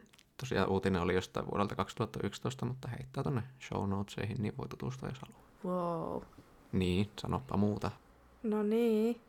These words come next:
Speaker 2: Kyllä mä ainakin näkisin, että varsinkin sellaiset ehkä, mitä minä pelaan, niin inspiroivat luovuutta. Esimerkiksi just, just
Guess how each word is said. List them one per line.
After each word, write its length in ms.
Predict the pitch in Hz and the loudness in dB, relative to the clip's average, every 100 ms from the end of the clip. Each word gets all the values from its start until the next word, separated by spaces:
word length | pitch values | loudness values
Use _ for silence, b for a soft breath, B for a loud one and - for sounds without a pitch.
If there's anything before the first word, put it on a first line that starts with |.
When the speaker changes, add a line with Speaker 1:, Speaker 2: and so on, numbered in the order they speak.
| - - - | -20 -16 4
Speaker 2:
Kyllä 200 | 349 359 | 12 12
mä 180 | 339 330 | 12 12
ainakin 300 | 269 240 233 | 12 12 8
näkisin, 460 | 233 240 220 214 | 10 8 8 8
että 400 | 208 208 208 208 - | 6 8 12 12 12
varsinkin 360 | 240 240 247 226 | 12 12 8 6
sellaiset 600 | - 214 220 214 - - - | 6 8 8 6 2 -14 -6
ehkä, 540 | - 127 202 185 220 - - - - 78 | 2 6 6 10 12 12 6 -10 -8 0
mitä 340 | 214 220 226 | 4 12 12
minä 460 | 240 302 247 127 - | 12 12 10 10 6
pelaan, 560 | - - - - 262 359 - - B B B - | 2 2 6 8 8 6 -2 -6 B B B -2
niin 260 | 202 180 - - | 0 0 -2 -2
inspiroivat 880 | 190 185 185 196 190 180 175 185 - | 0 2 2 2 4 4 2 -2 -8
luovuutta. 800 | 202 196 190 190 226 254 - 294 | -2 4 6 8 8 8 12 12
Esimerkiksi 720 | 220 240 233 220 220 220 - 220 | 12 10 8 8 8 4 4 4
just, 340 | 214 - - | 4 0 -8
just 400 | - 196 190 - | -2 -2 -2 -12